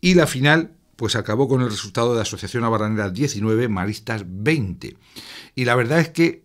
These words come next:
mm, conforme, eh, uno va repasando mentalmente lo que fue el partido, pues extraña todavía más. Al descanso, el equipo abaranero ganaba once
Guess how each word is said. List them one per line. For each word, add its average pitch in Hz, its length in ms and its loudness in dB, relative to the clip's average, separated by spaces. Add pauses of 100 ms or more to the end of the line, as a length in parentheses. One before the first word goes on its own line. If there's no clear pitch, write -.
(120)
mm, 107 420 -2
conforme, 143 760 -2
eh, 113 220 -4
uno 127 200 -2
va 123 120 0
repasando 117 420 -4
mentalmente 110 560 -2
lo 95 80 -6
que 95 80 -10
fue 107 160 -6
el 101 80 -10
partido, 104 420 -4
pues 90 160 -8
extraña 107 400 -6
todavía 85 380 -6
más. 85 240 -8 (340)
Al 104 180 -2
descanso, 135 720 -4
el 101 160 -6
equipo 113 280 -6
abaranero 110 540 -4
ganaba 104 580 -4
once 147 520 -4